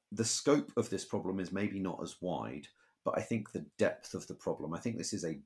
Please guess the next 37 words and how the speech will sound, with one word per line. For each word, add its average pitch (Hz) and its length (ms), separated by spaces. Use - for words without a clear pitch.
bigger, 90 440
if - 140
you - 80
come 90 180
up - 160
against - 320
it, - 100
this - 160
is 85 120
a 80 140
bigger 87 280
problem 73 520
than 76 340
the 73 80
Hired 76 220
Muscle - 280
was. - 160
Hired 131 200
Muscle, 117 240
there 104 160
were, 101 80
like, 95 260
five 147 300
or 87 80
six - 300
things 78 420
that - 140
if - 200
you 98 60
had 90 180
this 156 240
or 151 180
this 95 240
or 143 160
this 82 240
or - 160
this - 220